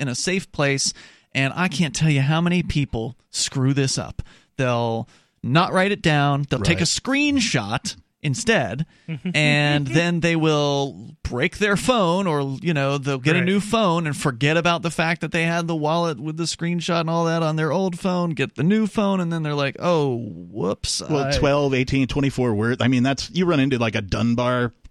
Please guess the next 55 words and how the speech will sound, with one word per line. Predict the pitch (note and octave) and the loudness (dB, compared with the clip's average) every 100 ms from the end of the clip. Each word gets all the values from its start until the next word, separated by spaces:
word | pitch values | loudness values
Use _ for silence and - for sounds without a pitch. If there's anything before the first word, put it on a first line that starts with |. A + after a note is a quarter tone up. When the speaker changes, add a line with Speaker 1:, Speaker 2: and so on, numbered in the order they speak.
| - | -12
Speaker 2:
scenario | - B2+ B2+ B2+ B2+ B2+ | -4 -2 0 0 0 0
there | B2 C3 | 0 0
where, | A2 | 0
like, | G#2+ G2+ - - - | -2 -4 -12 -20 -4
the | A2 | 2
human | C#3+ C#3 A#2+ | 2 4 2
brain | A2 B2 A2+ | 0 0 -2
can | G2+ | -2
only | A#2 A2+ | -2 0
remember | G#2+ A2+ G#2+ | 0 -2 -2
so | - A#2 | -2 0
many | G#2+ | 0
words | G#2 A2 G2+ | 0 0 -2
in | G#2 | -2
sequence. | F#2+ - G#2+ - F#2 - - | -4 -2 -4 -4 -8 -8 0
You | |
Speaker 1:
Well, | D4+ | 2
Speaker 2:
know | D#4+ | 2
what | - | 2
I | |
Speaker 1:
I | C4+ | 0
Speaker 2:
mean? | G#3 | 0
Speaker 1:
think | D#4+ B3 | -2 0
you | B3 | -2
could | - D4 C4+ | 0 0 0
remember | G#3+ F#3+ A#3+ F#3+ E3+ | 0 2 2 2 2
it | |
if | E3 - | 0 0
you | D#3+ | -2
really | D#3+ F3 D#3 | 0 2 2
put | F3+ B2 | 0 0
your | C#3 | -2
mind | E3 C4+ B3 D3 | 0 0 0 2
to | C3+ | 0
it. | A#2+ | 2
I | D#3+ | 0
mean, | E3 D#3+ | 0 2
Speaker 2:
Yeah. | |
Speaker 1:
people | C4 C#4 G3+ | 2 2 2
have | E3 C3 | 2 2
memorized | D#3+ F3 D#3 C3+ C3 A#2+ | 0 0 0 0 0 -2
the | C3 | -6
Quran | - B2 C#3 F#3+ D3+ A2+ G#2+ | -4 0 2 2 2 0 -4
in | - B2+ | -4 -4
the | |
past. | A2+ C3 F2 D3 | -2 -2 -2 -4
Speaker 2:
Sure. | - A#3 | -2 0
Speaker 1:
So, | - E3 C#3 B2+ | 2 2 2 0
I | |
mean, | C#3+ C#3+ | -2 -2
it's | C#3+ - | -4 -4
possible | - G3+ F#3+ D3+ C3 | -2 0 0 -2 -4
to | B2+ | -2
memorize | C3 E3+ E3 C3 A#2 A#2+ | 0 0 0 -2 -2 -2
something, | - A#2 - A2+ | -2 -4 -4 -4